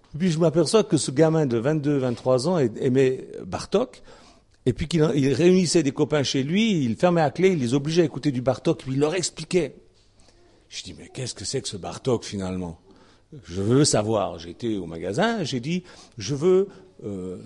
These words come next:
tel et tel morceau de Bartok », parce que James Dean disait quel était le morceau, son morceau préféré. C'était le Mandarin miraculeux. J'ai dit, « Bon, je veux savoir. »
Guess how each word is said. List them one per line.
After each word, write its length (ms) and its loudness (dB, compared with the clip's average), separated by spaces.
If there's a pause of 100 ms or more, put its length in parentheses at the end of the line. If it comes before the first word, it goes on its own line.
tel 140 2
et 80 2
tel 180 0
morceau 380 -2
de 80 -4
Bartok », 400 -4
parce 160 -14
que 160 -12
James 260 -2
Dean 260 4
disait 320 2
quel 160 0
était 160 -2
le 80 0
morceau, 340 -4
son 140 -4
morceau 280 -2
préféré. 540 -8 (580)
C'était 140 -10
le 80 -2
Mandarin 420 2
miraculeux. 560 0
J'ai 140 -12
dit, « 80 -16
Bon, 100 -2
je 100 -8
veux 60 -4
savoir. » 600 -2